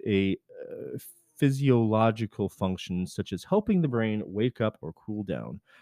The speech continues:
Others argue that yawning serves a psychological function in enabling people to communicate that they are sleepy, bored, or stressed.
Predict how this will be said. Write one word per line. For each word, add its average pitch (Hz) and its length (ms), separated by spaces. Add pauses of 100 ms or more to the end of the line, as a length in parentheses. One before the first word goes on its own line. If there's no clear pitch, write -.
(260)
Others 123 220
argue 120 320
that 110 120
yawning 113 420
serves 110 520
a 104 40
psychological 101 640
function 123 380
in 104 100
enabling 98 360
people - 360
to - 140
communicate 101 580
that 85 160
they 98 140
are 107 120
sleepy, 101 460
bored, 85 420
or - 180
stressed. - 640